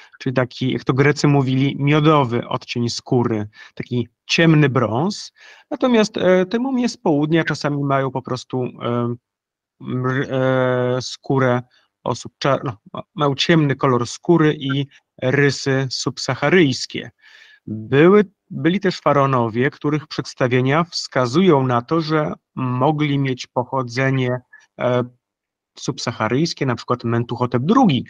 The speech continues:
Czasami jest przedstawiany z ciemną skórą, ma dość, e, duże wargi i rysy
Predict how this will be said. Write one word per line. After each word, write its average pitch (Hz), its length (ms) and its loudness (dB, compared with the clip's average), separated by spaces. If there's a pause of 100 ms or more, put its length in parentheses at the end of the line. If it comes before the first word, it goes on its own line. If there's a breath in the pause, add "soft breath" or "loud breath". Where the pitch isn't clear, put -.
(320 loud breath)
Czasami 185 340 0
jest 262 140 -4
przedstawiany 208 580 2
z - 100 -8
ciemną 156 340 4
skórą, 120 460 0
ma 135 140 4
dość, 135 360 -2
e, 143 40 0 (580)
duże 123 600 -4
wargi 123 800 -2
i 123 120 -2 (380 loud breath)
rysy 135 840 0